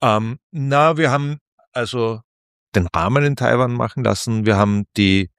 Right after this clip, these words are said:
ähm, Komponenten auch größtenteils in, über Taiwan eingekauft. Das waren am Anfang,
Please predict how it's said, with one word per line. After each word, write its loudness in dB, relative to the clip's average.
ähm, 0
Komponenten 0
auch -2
größtenteils 0
in, -2
über 0
Taiwan 0
eingekauft. -2
Das -8
waren 2
am -2
Anfang, 0